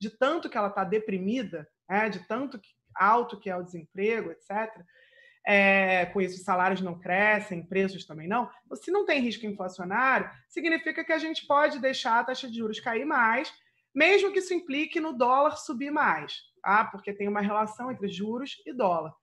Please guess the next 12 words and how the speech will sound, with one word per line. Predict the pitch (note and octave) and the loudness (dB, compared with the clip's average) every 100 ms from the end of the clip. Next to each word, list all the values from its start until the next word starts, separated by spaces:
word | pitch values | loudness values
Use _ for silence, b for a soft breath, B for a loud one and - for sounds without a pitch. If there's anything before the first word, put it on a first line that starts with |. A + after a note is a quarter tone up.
| _ | _
Quanto | D#4+ F4 D4+ | -6 -4 -2
menor | B3 A3 G#3 | -2 0 0
os | A3 | 0
juros, | B3+ E4 C4 G3+ b b b b | -2 -2 -2 -4 b b b b
menos | C#4+ D#4+ F#4 F#4+ D#4 | 2 6 6 4 0
investidores | D#4 D4 D4 C#4+ B3 B3 A#3+ A#3 | 0 0 -2 -2 2 2 0 -6
estrangeiros | C#4 C#4+ C4 A3+ B3+ C4+ | -8 -6 -4 -2 0 0
vão | B3+ D4 A#3+ | -2 -4 -4
vir | C4+ C4+ | -4 -2
pra | C#4 C#4 | -2 -2
cá | C4+ A#3+ | 4 4
buscando | A3 C#4+ - - C4 C#4 C4+ | 2 -6 -6 -2 -2 -2 -6